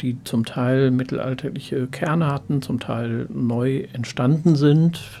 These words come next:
oder eben beides. Das gilt fürs Ruhrgebiet wie für Linz. Es gab vorher schon so ein paar kleine Kerne, mittelalterliche Kerne,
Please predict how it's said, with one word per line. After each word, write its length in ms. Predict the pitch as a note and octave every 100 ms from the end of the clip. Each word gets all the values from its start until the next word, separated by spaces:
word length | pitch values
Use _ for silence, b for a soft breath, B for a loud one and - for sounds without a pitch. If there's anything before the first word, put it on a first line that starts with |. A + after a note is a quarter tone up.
| -
oder 220 | C3+ C3+
eben 240 | D#3+ - A#2+
beides. 760 | A#2+ C#3+ D#3+ A2+ - - - - -
Das 280 | - - - - -
gilt 180 | C3+ C#3
fürs 220 | B2+ B2+
Ruhrgebiet 480 | C3+ D3 B2 A#2 C3
wie 80 |
für 160 | B2+ C3+
Linz. 460 | A#2+ C#3+ D#3 D3 B B -
Es 80 |
gab 240 | - B2 -
vorher 280 | C3 C#3+ B2+
schon 340 | C3 C3 B2+
so 80 | C3
ein 100 | B2+
paar 140 | A#2+
kleine 460 | - B2 B2+ B2+ - B B B - B3+ -
Kerne, 580 | - A2 C#3 D#3+ C#3+ C3 - -
mittelalterliche 800 | C3+ B2+ C#3+ - C#3+ - C3 -
Kerne, 500 | C3 - B2+ C#3+ C#3+